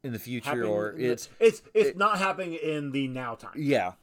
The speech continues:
Speaker 1: And we go to the room and, that they're walking up to, and, uh, we've got,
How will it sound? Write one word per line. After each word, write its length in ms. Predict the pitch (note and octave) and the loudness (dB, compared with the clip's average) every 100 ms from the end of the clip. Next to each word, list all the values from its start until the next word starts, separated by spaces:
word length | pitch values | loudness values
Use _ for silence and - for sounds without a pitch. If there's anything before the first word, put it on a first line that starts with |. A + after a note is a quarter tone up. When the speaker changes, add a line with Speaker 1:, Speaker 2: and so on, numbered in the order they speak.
| _ _ - _ | _ _ -20 _
Speaker 1:
And 420 | C#3 C#3+ C3+ C3+ | 0 2 0 -2
we 120 | C3 C3 | -2 -4
go 340 | A2 D#3 E3 | 4 6 6
to 160 | D#3+ C#3 | 4 -2
the 120 | B2+ | -2
room 420 | B2+ D3 C#3+ C3+ | 0 2 2 -2
and, 480 | A2 A#2 A#2+ G#2+ A2+ | -4 -4 -4 -6 0
that 140 | A#2+ | 0
they're 200 | A#2+ A#2 | 2 2
walking 420 | A#2+ B2+ B2 A#2+ B2+ | 4 4 2 -2 -2
up 160 | - | -2
to, 260 | - G#2+ G#2+ | -4 -2 -2
and, 420 | A2 A2 A2 A2 | -2 -4 -6 -2
uh, 240 | G#2+ G#2 G#2 | 0 2 0
we've 180 | A2 G#2 | -2 0
got, 360 | G#2+ G#2+ A2 | 2 4 2